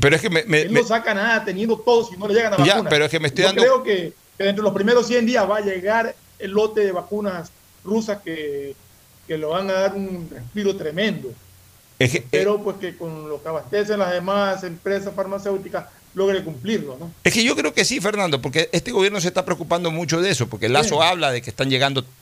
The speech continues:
Speaker 1: tantas cantidades desde China, que ya van a venir las rusas. Y al César lo que es del César.
Speaker 2: Y tiene gente moviéndose
Speaker 1: Oye,
Speaker 2: por todos lados.
Speaker 1: ya, y al César
Speaker 2: Tiene
Speaker 1: lo
Speaker 2: gente moviéndose por todos
Speaker 1: Está
Speaker 2: lados.
Speaker 1: bien, pero,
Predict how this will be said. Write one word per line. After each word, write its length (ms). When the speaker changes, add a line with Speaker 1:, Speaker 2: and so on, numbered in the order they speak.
Speaker 1:
tantas 300
cantidades 640
desde 260
China, 480
que 100
ya 100
van 120
a 40
venir 180
las 140
rusas. 320
Y 80
al 100
César 300
lo 140
que 80
es 80
del 160
César. 480
Speaker 2:
Y 40
tiene 300
gente 220
moviéndose 400
Speaker 1:
Oye, 180
Speaker 2:
por 120
todos 80
lados. 120
Speaker 1:
ya, 240
y 160
al 140
César 320
Speaker 2:
Tiene 140
Speaker 1:
lo 40
Speaker 2:
gente 80
moviéndose 420
por 200
todos 160
Speaker 1:
Está 100
Speaker 2:
lados. 140
Speaker 1:
bien, 200
pero, 160